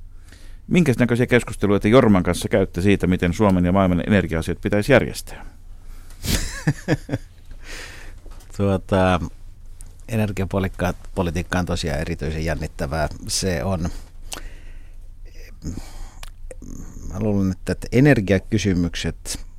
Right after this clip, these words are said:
Speaker 2: voisiko olla näin, että kun maailmanhistoriaa mennään katsomaan taaksepäin, niin olisiko e-, ehkä uskonto on saattanut vaikuttaa maailman geopolitiikkaan enemmän kuin energia? Aika moni asia
Speaker 1: Fifty
Speaker 2: tässä,
Speaker 1: six-, fifty sixty
Speaker 2: aika
Speaker 1: varmaan.
Speaker 2: moni asia tässä maailmassa itse asiassa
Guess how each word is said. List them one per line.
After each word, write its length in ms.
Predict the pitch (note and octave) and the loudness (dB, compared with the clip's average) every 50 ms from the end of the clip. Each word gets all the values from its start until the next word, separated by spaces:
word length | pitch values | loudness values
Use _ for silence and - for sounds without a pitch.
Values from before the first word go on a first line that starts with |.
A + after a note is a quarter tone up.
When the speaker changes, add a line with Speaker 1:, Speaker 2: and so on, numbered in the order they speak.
| - - - - - - - - | -16 -16 -16 -16 -16 -10 -2 4
Speaker 2:
voisiko 320 | B2 C#3 C#3 - - A#2 | 4 4 4 4 4 6
olla 120 | A2+ A2 | 6 8
näin, 140 | A2 A2+ G#2+ | 8 8 6
että 100 | G2 - | 4 4
kun 140 | - G2+ - - | 0 -4 0 4
maailmanhistoriaa 680 | A2+ C3+ C3+ A2 G#2 A#2 G#2 - - - F#2+ G2 F#2 E2+ | 6 8 8 8 6 6 4 0 -2 0 2 2 2 4
mennään 260 | F#2 F#2 F2+ F2+ F2+ | 4 4 4 2 2
katsomaan 380 | - F#2 - - F#2 E2+ F2 E2+ | 0 -2 0 0 0 0 2 2
taaksepäin, 460 | F2 E2+ - - F2 - - D#2+ E2+ | 0 0 0 -4 -6 -4 -2 -2 0
niin 100 | F#2 G#2 | 0 0
olisiko 320 | G#2+ - - G2+ G2 D#2 | 0 0 2 2 2 4
e-, 120 | F#2 A#2 A#2 | 4 4 4
ehkä 320 | F#2+ A#2+ - - A2+ G2+ - - - - - - - - - - - - - - - - - - - - - - - - | 2 2 4 4 2 2 2 -4 -12 -14 -16 -16 -16 -14 -16 -16 -16 -16 -16 -14 -12 -10 -8 -8 -8 -8 -8 -6 2 6
uskonto 440 | D#3+ D#3 - - B2+ A#2 G#2+ G#2 | 6 6 6 6 6 6 8 6
on 60 | G2 F#2 | 6 4
saattanut 480 | A2 G#2+ F#2+ - - - G2 G2+ F2+ | 4 2 2 2 0 0 0 2 4
vaikuttaa 460 | G#2 G2+ - - F#2 - - G2+ F#2+ | 4 2 2 0 -4 -4 -2 0 2
maailman 320 | F#2 G#2 A2 G2+ F#2+ G2+ G2 G2+ | 4 4 4 4 4 4 4 4
geopolitiikkaan 600 | G2+ F#2 D#2+ F2+ F2+ E2+ D2+ - - - F#2 F#2 | 4 4 4 0 -2 -2 -4 -6 -4 -2 0 0
enemmän 260 | F#2 E2+ E2 D#2+ D2 | 2 2 0 -2 -2
kuin 200 | - D#2 D#2+ D2+ | -2 -2 -2 -2
energia? 340 | - - - - - - - - - - - - - - - - - - - - - - | -4 -6 -6 -8 -8 -8 -8 -10 -14 -14 -16 -16 -14 -14 -14 -14 -14 -14 -12 -4 2 4
Aika 200 | C3+ B2+ - A#2 | 4 6 6 8
moni 320 | A#2 B2+ B2+ A#2+ A2 G2+ | 8 10 10 10 8 8
asia 140 | F#2 F2+ - | 6 6 4
Speaker 1:
Fifty 140 | G2+ F2+ - | 4 4 2
Speaker 2:
tässä, 160 | G#2 - C3 | 4 4 6
Speaker 1:
six-, 200 | B2 - - - | 4 4 4 2
fifty 280 | C#3 A#2+ - - F#2+ G2 | 2 2 2 0 -2 2
sixty 340 | - A#2+ A2 - - - | 2 2 2 2 4 6
Speaker 2:
aika 80 | D#3 F3 F#3 | 6 8 8
Speaker 1:
varmaan. 120 | C#3+ D3 | 8 10
Speaker 2:
moni 240 | D#3 D3+ C#3+ B2+ A#2+ | 10 10 10 10 10
asia 260 | B2 A#2+ - A#2 G2+ | 10 8 8 6 4
tässä 220 | - F2+ - - G2+ | 4 4 2 2 4
maailmassa 460 | G#2 G#2+ G#2 F#2+ F2+ F2+ - - F#2+ | 6 6 6 4 4 2 0 0 0
itse 220 | F#2+ - - F2 | -2 -2 -2 -4
asiassa 220 | F2 - - F#2+ | -2 -2 -2 -4